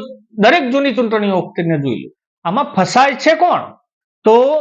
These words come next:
જે સામાન્ય કાર્યકર્તા છે ને આપણા જેવા, એ લોકોની જ-, વચમાં જતા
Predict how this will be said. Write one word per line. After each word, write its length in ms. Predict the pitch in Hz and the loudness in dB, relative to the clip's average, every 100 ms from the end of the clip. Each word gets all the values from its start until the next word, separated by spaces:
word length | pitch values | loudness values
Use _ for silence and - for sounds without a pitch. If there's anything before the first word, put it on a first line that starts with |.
| 277 139 | -4 -6
જે 120 | 127 233 | 0 0
સામાન્ય 680 | - 156 135 160 196 240 | 0 -2 0 2 2 0
કાર્યકર્તા 720 | 254 180 175 202 214 208 240 233 | 0 2 2 0 0 0 2 0
છે 160 | - | 0
ને 80 | 302 | -2
આપણા 380 | 233 151 165 165 | -2 0 0 0
જેવા, 360 | 135 120 110 - _ _ _ _ _ - | 0 -4 -6 -10 _ _ _ _ _ 0
એ 160 | 170 226 | 2 4
લોકોની 420 | 226 214 220 226 | 2 0 0 0
જ-, 320 | 196 233 - | 0 -2 -2
વચમાં 380 | 170 170 196 214 | -2 2 2 2
જતા 420 | 185 - 220 262 | 0 0 0 0